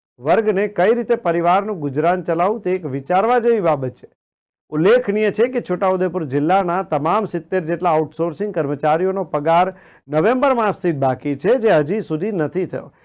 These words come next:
જે બાબતે કર્મચારીઓ પાંચ દિવસની હડતાલ કરી છે.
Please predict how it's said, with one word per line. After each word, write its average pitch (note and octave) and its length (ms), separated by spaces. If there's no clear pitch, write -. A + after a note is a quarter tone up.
જે E3 80
બાબતે F#3 420
કર્મચારીઓ G3+ 600
પાંચ F#3+ 300
દિવસની F3+ 580
હડતાલ C#3+ 480
કરી B2 260
છે. - 140